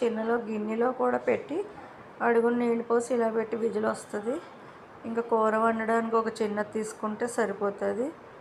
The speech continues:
ఎవరైనా తినకూడదు, తినకూడదు అంటే మనకు కూడా మైండ్లో అదే పీకుతుంది కదండి. అందుకే ఇప్పుడు స్టీల్ కుక్కర్ కొనుక్కోవడానికి వెళ్-, వెళ్ళి తెచ్చుకున్నాము. ఇప్పుడు దీంతోటే వండుతాను. ఇంక ఇడ్లీ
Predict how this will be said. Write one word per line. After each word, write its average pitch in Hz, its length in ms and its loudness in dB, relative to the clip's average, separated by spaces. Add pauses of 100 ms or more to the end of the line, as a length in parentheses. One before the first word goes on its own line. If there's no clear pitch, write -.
(360)
ఎవరైనా 226 440 2
తినకూడదు, 233 680 0
తినకూడదు 226 600 0
అంటే 226 260 0
మనకు 220 400 -2
కూడా 220 160 0
మైండ్లో 214 480 0
అదే 214 200 2
పీకుతుంది 214 580 -4
కదండి. 208 460 -4 (460)
అందుకే 214 300 2
ఇప్పుడు 247 220 4
స్టీల్ 214 400 2
కుక్కర్ 226 360 4
కొనుక్కోవడానికి 220 720 2
వెళ్-, 208 220 2 (600)
వెళ్ళి 208 280 4
తెచ్చుకున్నాము. 220 880 2
ఇప్పుడు 294 220 -4
దీంతోటే 220 640 2
వండుతాను. 214 640 2
ఇంక 330 220 -4
ఇడ్లీ 240 420 2